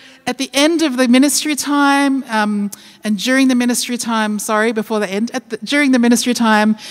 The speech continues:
we've just got a couple of our elders that are gonna be wandering around as well, just to help keep this place where you can open up your hearts before Jesus without feeling like,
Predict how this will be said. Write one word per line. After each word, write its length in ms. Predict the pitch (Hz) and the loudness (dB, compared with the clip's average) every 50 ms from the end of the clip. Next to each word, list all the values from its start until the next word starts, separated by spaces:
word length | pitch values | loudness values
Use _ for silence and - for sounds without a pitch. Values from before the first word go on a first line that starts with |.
| - - - - | -18 -18 -8 -4
we've 160 | 247 262 254 | -2 -2 0
just 220 | - 330 302 - - | 0 -2 -2 -2 0
got 280 | 262 247 214 156 - | 2 2 2 0 -2
a 60 | 226 220 | -8 -2
couple 360 | - 254 240 - - 240 233 | 0 0 2 2 2 2 2
of 160 | 226 208 202 | 0 0 0
our 200 | 202 196 196 - | 0 0 0 0
elders 400 | 196 196 202 208 208 202 190 - | 0 0 0 0 0 -2 -2 -2
that 120 | 220 202 | -2 -2
are 60 | 202 190 | -2 0
gonna 240 | 202 196 196 196 | 0 0 0 0
be 100 | 185 196 | 0 0
wandering 380 | 202 202 202 202 196 202 202 202 | 0 0 0 0 0 -2 -2 -2
around 340 | 196 196 190 190 190 190 190 | 0 0 0 0 -2 -2 -2
as 140 | 185 - 208 | -4 -4 -2
well, 280 | 220 220 226 220 214 | 0 0 2 2 0
just 240 | 196 254 247 - - | -2 -4 -6 -4 -4
to 120 | - 277 | -4 -4
help 280 | 247 262 294 294 285 - - - _ _ _ _ _ _ - | -2 0 0 0 0 -2 -8 -20 _ _ _ _ _ _ -20
keep 360 | - - 269 277 262 - - | -12 -8 -8 -8 -8 -6 -6
this 180 | 269 247 - - | -4 -4 -4 -6
place 580 | - - 220 208 208 208 - - - - - - - - - _ | -6 -4 -4 -2 -2 -2 -4 -4 -6 -6 -8 -12 -16 -20 -18 _
where 120 | - 214 214 | -4 -2 -2
you 160 | 214 233 226 | 0 -2 -2
can 160 | - 233 214 | -2 -4 -6
open 460 | 185 202 226 233 233 - 240 233 233 | -4 -2 -2 -2 -2 -2 -4 -6 -4
up 200 | 208 214 202 - | -4 -6 -6 -6
your 180 | 202 214 208 196 | -6 -8 -6 -6
hearts 380 | - - 196 185 185 - - - | -6 -6 -6 -6 -6 -6 -10 -12
before 280 | 208 196 - 202 196 | -12 -10 -6 -6 -6
Jesus 400 | 180 - 190 190 170 185 190 - | -6 -6 -6 -6 -6 -8 -10 -8
without 340 | 196 190 180 185 185 175 - | -8 -8 -6 -6 -8 -8 -8
feeling 280 | - 214 196 190 190 185 | -6 -6 -6 -6 -6 -6
like, 280 | 185 185 190 - _ | -6 -8 -8 -10 _